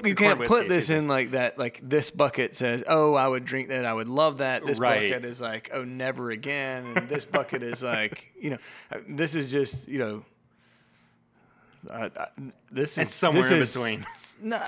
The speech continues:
Speaker 1: no, I mean, it, I, it's good. It's ju-, it's just different. I mean,
Speaker 2: Yeah,
Speaker 1: I, I'm, I,
Speaker 2: I agree.
Speaker 1: I, if, if you poured this in a glass for me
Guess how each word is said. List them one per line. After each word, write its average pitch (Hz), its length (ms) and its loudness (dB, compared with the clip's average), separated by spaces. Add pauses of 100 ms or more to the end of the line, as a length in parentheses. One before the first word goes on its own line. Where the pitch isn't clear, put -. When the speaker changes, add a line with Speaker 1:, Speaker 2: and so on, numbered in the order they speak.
Speaker 1:
no, 254 180 0
I 311 220 2
mean, 196 180 0
it, 220 100 -2
I, 175 200 0
it's 196 180 -2
good. 190 540 0
It's 123 160 -4
ju-, 170 100 2
it's 156 180 -2
just 131 200 -6
different. 123 420 0
I 98 40 -6
mean, 113 60 -2
Speaker 2:
Yeah, 143 160 4
Speaker 1:
I, 135 40 0
I'm, 160 180 -2
I, 143 180 -2
Speaker 2:
I 165 120 4
agree. 185 140 0
Speaker 1:
I, 151 100 6 (100)
if, 151 300 -2
if 143 320 -2
you 233 460 -2 (920)
poured 196 300 4
this 175 160 2
in 165 80 0
a 147 80 2
glass 147 340 0
for 135 140 -6
me 127 460 -4